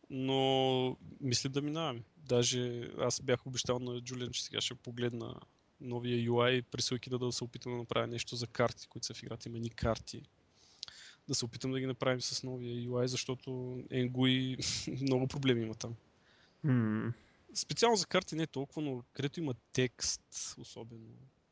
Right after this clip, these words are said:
Speaker 1: а, редактиране на текст, а, някакви такива неща, с-, много са, много са сбъркани там работата.
Speaker 2: Да. А то, нали знаеш, че всъщност те аутсор-,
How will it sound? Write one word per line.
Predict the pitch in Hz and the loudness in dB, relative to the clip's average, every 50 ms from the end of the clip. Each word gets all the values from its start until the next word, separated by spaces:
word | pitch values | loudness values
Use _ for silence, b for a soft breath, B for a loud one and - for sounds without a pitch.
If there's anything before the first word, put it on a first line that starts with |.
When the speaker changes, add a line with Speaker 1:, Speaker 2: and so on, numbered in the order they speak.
| _ _ _ _ - 139 127 | _ _ _ _ -16 -14 -12
Speaker 1:
а, | 127 123 123 123 123 123 123 123 - - - - - | -10 -10 -8 -8 -8 -8 -10 -10 -12 -18 -20 -6 -4
редактиране | 135 120 123 123 120 - - - 131 127 127 123 120 | -2 0 0 0 -2 0 2 2 2 2 2 0 -2
на | 120 113 | -2 -4
текст, | - - - 110 110 - - - - - - - - - - - | -6 -4 -6 -6 -4 -4 -4 -6 -6 -6 -10 -14 -14 -14 -12 -12
а, | |
някакви | 120 123 120 113 107 120 123 123 - | -12 -12 -12 -12 -8 -8 -8 -6 -8
такива | - - - - 127 | -10 -10 -8 -8 -6
неща, | 120 117 - - - 123 | -4 -2 -2 0 0 -2
с-, | 117 - - _ _ _ _ - | -2 -2 -6 _ _ _ _ -8
много | 127 127 123 123 123 123 123 123 | -6 -6 -2 0 0 0 0 -2
са, | - - - 123 120 120 117 113 113 120 127 - _ _ _ - | -4 -4 -2 -2 -4 -4 -6 -8 -10 -12 -16 -20 _ _ _ -8
много | 127 123 120 | -6 -4 -2
са | - - | -2 -4
сбъркани | 120 120 120 117 - - 113 113 | -2 -2 -4 -4 -4 -8 -12 -10
там | - 113 110 | -10 -10 -10
работата. | 113 110 113 - - - - - _ _ _ _ _ _ _ _ _ _ _ _ _ _ _ | -10 -10 -12 -14 -16 -20 -20 -20 _ _ _ _ _ _ _ _ _ _ _ _ _ _ _
Speaker 2:
Да. | 131 127 120 110 104 90 95 104 104 - B B B B B B B | -4 -4 -2 -2 -2 -4 -4 -4 -8 -10 B B B B B B B
А | - 120 | -2 0
то, | - - 123 120 | 6 6 6 8
нали | 123 131 117 117 117 | 8 8 6 6 6
знаеш, | 117 139 139 156 147 | 6 6 4 4 4
че | - - 175 | 2 -2 -2
всъщност | - - 165 160 - 160 - - | 0 0 0 0 0 -2 2 6
те | 156 147 | 8 8
аутсор-, | 147 147 - - - 160 156 156 | 8 8 6 4 4 4 4 6